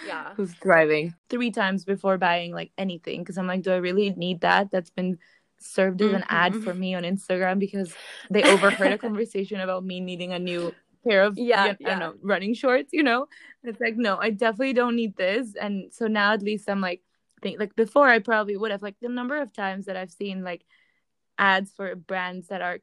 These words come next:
Speaker 2: clearly just, I mean, now that you mentioned, like, the, the, like, workers in China, it makes so much sense, 'cause a lot of these brands are from there and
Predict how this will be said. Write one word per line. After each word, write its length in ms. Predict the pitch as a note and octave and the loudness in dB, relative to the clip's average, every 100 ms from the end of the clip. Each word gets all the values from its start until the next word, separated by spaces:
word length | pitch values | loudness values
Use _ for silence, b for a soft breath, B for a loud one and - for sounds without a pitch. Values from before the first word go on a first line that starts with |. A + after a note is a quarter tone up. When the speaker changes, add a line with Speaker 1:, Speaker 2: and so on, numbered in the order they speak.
| - | -10
Speaker 2:
clearly 600 | A#3+ A3+ A3 G#3 G3 - _ _ _ _ _ _ - - F3 | -4 -2 -2 -4 -8 -12 _ _ _ _ _ _ -20 -16 -6
just, 300 | G3+ G3+ - _ _ _ - | -6 -6 -16 _ _ _ 2
I 60 | |
mean, 280 | A3+ G#3+ F#3 | 2 2 2
now 200 | G3+ G3+ | 6 6
that 100 | A3+ | 4
you 100 | G#3 G3 | 0 -4
mentioned, 480 | F#3 G3+ F#3+ F3 | -4 -6 -8 -8
like, 200 | F3 E3+ | -6 -8
the, 440 | F3 F#3 E3+ E3+ F#3 _ | -6 -4 -4 -6 -10 _
the, 420 | F3+ E3+ E3+ D#3+ - _ _ _ _ | -8 -6 -6 -8 -12 _ _ _ _
like, 240 | F#3 E3+ | -12 -8
workers 440 | F3 F#3+ F#3 F#3 F3+ | 0 0 0 -4 -4
in 100 | E3+ | -8
China, 380 | G3+ B3 A3+ G3 | -4 0 2 2
it 80 | G3 | 0
makes 240 | F#3+ - | -2 -2
so 80 | G3+ | -2
much 160 | F3+ | -2
sense, 280 | - G#3+ G3 | -2 -2 0
'cause 220 | - F3 - | -4 -8 -2
a 120 | F3+ | 2
lot 180 | F#3+ G3 | 6 6
of 80 | G3 | 4
these 160 | F#3+ | 0
brands 300 | E3 F3 F3+ E3+ | 0 -2 -2 -2
are 300 | F3+ F3 E3+ b b b b - | 2 2 2 b b b b 0
from 240 | G#3 G3+ | 0 0
there 320 | D#3+ D#3 D#3+ - | -2 -4 -4 -6
and 360 | F3 E3 E3 | -8 -8 -10